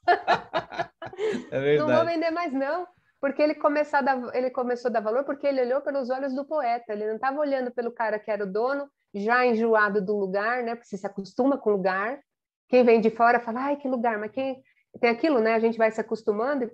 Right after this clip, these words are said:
Speaker 1: e, e costuma não dar valor pras nossas próprias coisas, né? E aí diz que não vendeu, não. Falou que, ok, pode tirar do classificado. Então, olha só como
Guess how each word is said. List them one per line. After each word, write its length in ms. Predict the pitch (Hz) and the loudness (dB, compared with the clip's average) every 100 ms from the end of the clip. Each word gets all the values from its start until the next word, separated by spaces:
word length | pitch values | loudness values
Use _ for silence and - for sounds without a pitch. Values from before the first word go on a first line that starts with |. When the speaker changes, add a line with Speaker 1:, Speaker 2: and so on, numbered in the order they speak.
| - | -8
Speaker 1:
e, 260 | 208 208 | -6 -4
e 120 | 208 _ _ - _ _ | -6 _ _ -20 _ _
costuma 320 | 226 240 240 | 0 2 2
não 160 | 240 233 | 2 4
dar 140 | 233 | 4
valor 420 | 233 233 214 233 | 4 2 4 2
pras 220 | 233 202 | 0 -2
nossas 340 | 196 202 202 196 | -2 -6 -8 -10
próprias 480 | 208 202 202 202 196 | -4 -2 -2 -4 -4
coisas, 480 | 196 190 185 185 | -2 -2 -2 -2
né? 220 | 190 240 - _ _ - | -2 -4 -8 _ _ -2
E 120 | 359 | 2
aí 240 | 320 302 | 4 2
diz 120 | 294 302 | 0 0
que 80 | 320 | 0
não 140 | 330 | 0
vendeu, 340 | 339 339 294 | 0 2 4
não. 220 | 285 247 262 | 2 -2 -4
Falou 300 | 226 220 233 | -4 -4 -4
que, 280 | 277 247 | -6 -4
ok, 280 | 233 240 240 | -6 -4 -6
pode 200 | 240 233 | -4 -6
tirar 180 | 240 226 | -4 -4
do 80 | 220 | -2
classificado. 640 | 220 220 220 - 170 190 _ _ - _ | -4 -4 -6 -6 -8 -10 _ _ -20 _
Então, 260 | 269 285 294 | 0 4 6
olha 300 | 294 330 349 | 6 6 4
só 440 | 339 269 269 208 - _ _ _ _ _ _ _ - | 2 4 4 2 -6 _ _ _ _ _ _ _ 2
como 460 | 254 262 233 180 | 4 4 2 -4